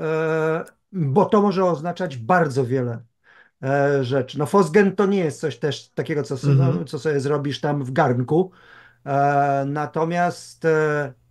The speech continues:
Speaker 1: to jest możliwość działania ze strony Federacji Rosyjskiej. To może być false flag jakiejś innej służby. E, nie wykluczałbym nawet, e, tego,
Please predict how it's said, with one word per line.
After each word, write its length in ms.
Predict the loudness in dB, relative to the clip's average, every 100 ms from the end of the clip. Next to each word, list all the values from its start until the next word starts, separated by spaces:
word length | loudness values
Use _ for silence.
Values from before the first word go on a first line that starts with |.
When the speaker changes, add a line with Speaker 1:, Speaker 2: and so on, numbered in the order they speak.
| _ _
Speaker 1:
to 140 | 4 6
jest 240 | 4 -2
możliwość 580 | -4 -4 -4 -2 -2 0
działania 720 | -2 0 0 -2 -2 -4 -4
ze 140 | -8 -8
strony 440 | -4 -4 -4 -6
Federacji 520 | -6 -4 -2 -4 -4
Rosyjskiej. 640 | -6 -6 -10 -6 -4 -4 -6 _ _ _ _
To 120 | 2
może 160 | 4 2
być 160 | 0
false 300 | 0 0 0
flag 240 | -2 -2 -2
jakiejś 320 | -4 -6 -6
innej 240 | -4 -4
służby. 580 | -6 -10 -10 -6 -4 -4 -8 _ _ _ _ -2
E, 680 | 0 2 4 2 2 -2 -10 _ _ _ -8
nie 440 | -2 4 6 6 4
wykluczałbym 920 | 2 2 2 0 -2 -4 -6 -6 -4
nawet, 560 | -4 -2 -2 -4 -2
e, 360 | 2 4 4 2
tego, 640 | -2 -4 -2 2 2 0